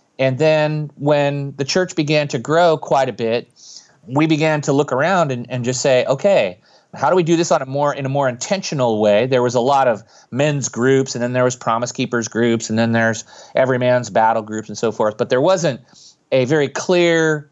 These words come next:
ecosystem for getting a guy in to relationship with God and into community with other men, get him healthy in his marriage and family,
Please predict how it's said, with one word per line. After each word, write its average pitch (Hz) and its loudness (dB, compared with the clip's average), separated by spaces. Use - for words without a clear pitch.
ecosystem 131 -2
for 131 -2
getting 147 0
a 131 0
guy 131 2
in 175 -2
to 165 0
relationship 147 0
with 135 -6
God 143 2
and 131 -10
into 131 -8
community 135 -4
with 131 0
other 131 0
men, 127 -2
get 131 2
him 113 -4
healthy 147 0
in 120 -4
his 104 -8
marriage 131 0
and 117 -8
family, 123 -2